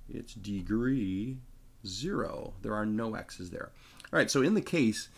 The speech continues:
that the denominator has a greater degree than the numerator,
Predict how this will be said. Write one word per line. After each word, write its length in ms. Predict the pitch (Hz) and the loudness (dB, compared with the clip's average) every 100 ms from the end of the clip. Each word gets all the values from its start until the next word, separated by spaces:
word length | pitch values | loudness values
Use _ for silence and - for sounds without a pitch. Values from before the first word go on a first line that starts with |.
| - - | -20 -6
that 160 | 110 113 | 0 0
the 80 | 113 | 0
denominator 480 | 107 120 123 120 113 | 0 2 2 2 0
has 200 | 113 110 | 0 -2
a 60 | |
greater 500 | 98 104 107 151 139 | 0 2 4 6 4
degree 600 | 104 92 95 92 95 131 - - - - | 2 2 2 2 2 -2 -8 -20 -20 -12
than 340 | 101 104 101 92 | -6 -2 -2 -2
the 260 | 107 104 - | -2 -2 -4
numerator, 680 | - 104 98 104 101 127 170 | 0 2 2 0 -2 -2 -6